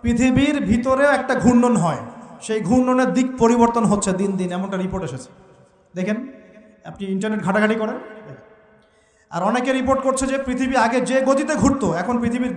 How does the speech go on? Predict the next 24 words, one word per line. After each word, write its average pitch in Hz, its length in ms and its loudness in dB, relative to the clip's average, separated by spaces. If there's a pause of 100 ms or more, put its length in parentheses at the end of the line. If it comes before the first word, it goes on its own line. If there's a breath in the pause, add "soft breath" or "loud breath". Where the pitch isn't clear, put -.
ঘূর্ণন 240 360 0
গতি 226 220 -2
একটু 233 160 -6
বেড়ে 190 240 0
গেছে। 143 240 -8 (360)
দেখেন 175 200 -8
রিপোর্ট 156 260 -10
দেখেন। - 220 -20 (960)
ঘূর্ণন 233 320 0
গতি 240 220 -2
বেড়ে 233 220 0
যাওয়ার 240 220 0
মানে 226 200 -2
হচ্ছে 240 160 -2
টাইম 240 420 -2
দ্রুত 240 260 -4
পাস 190 200 -2
করবে। 143 220 -8 (640)
আর 175 80 -6
শেষ 214 240 -2
জামানার 240 440 4
হাদিস 240 280 0
এটাও 247 220 2
আছে 226 220 2